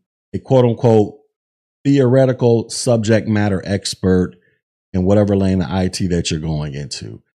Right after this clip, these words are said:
And that's cool. Like, cool. That's cool. That means you, you should be very technically proficient. But when it comes to the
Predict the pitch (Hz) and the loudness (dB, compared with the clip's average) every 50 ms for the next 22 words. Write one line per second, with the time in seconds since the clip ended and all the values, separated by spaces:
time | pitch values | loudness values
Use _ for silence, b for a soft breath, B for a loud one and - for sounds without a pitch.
0 | _ _ - 92 127 160 220 226 - - 233 240 254 233 127 80 - - - _ | _ _ -4 -2 0 0 0 0 2 4 4 6 6 6 4 2 -2 -8 -18 _
1 | _ _ _ _ _ _ _ _ - 95 - - 190 190 - 117 143 185 - - | _ _ _ _ _ _ _ _ -14 -14 -6 -4 -4 -2 2 2 2 2 0 0
2 | - 196 202 185 143 135 139 156 160 160 156 151 127 139 160 160 165 165 135 123 | 0 2 4 6 4 4 4 2 0 0 0 0 0 -2 -2 -2 -2 -4 -4 -4
3 | 151 170 175 - - 180 175 156 156 151 147 147 139 - - _ 92 92 120 143 | -4 -4 -2 0 0 0 0 2 2 2 2 2 0 -2 -6 _ -6 -2 -2 0
4 | 156 156 147 123 - - - - - 156 135 - 151 147 - - 127 117 - - | 0 0 -2 -4 -4 -4 -4 -2 -2 -6 -4 -4 -4 -4 -2 -4 -6 -6 -4 -2
5 | 160 156 139 - - 104 82 76 - b b b b b b _ _ _ _ _ | -2 0 0 0 0 -2 -2 -4 -8 b b b b b b _ _ _ _ _
6 | _ _ - 185 185 175 127 90 - - _ _ _ _ _ _ _ _ _ _ | _ _ 4 6 6 6 6 4 2 -4 _ _ _ _ _ _ _ _ _ _
7 | _ _ _ _ _ _ _ _ _ _ _ - 117 123 127 123 - - 165 170 | _ _ _ _ _ _ _ _ _ _ _ -4 -4 -4 -4 -6 -4 -4 -2 -2
8 | 170 160 - - 160 147 139 147 - | -2 -4 -4 -4 -4 -4 -2 -4 -4